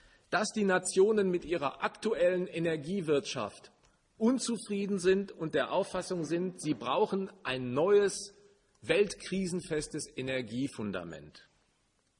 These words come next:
Was meint das? Energie ist im Unterschied zu Bandnudeln oder Socken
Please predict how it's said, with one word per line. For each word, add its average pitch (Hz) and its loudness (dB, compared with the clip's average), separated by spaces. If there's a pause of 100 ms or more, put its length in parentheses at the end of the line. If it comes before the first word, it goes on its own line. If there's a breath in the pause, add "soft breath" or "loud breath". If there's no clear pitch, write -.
(220)
Was 131 -4
meint 117 -4
das? - -16 (1700)
Energie 196 0 (420)
ist 196 -2
im 185 0
Unterschied 208 -2
zu 180 -2 (480)
Bandnudeln 196 4 (140)
oder 165 0 (280)
Socken 175 0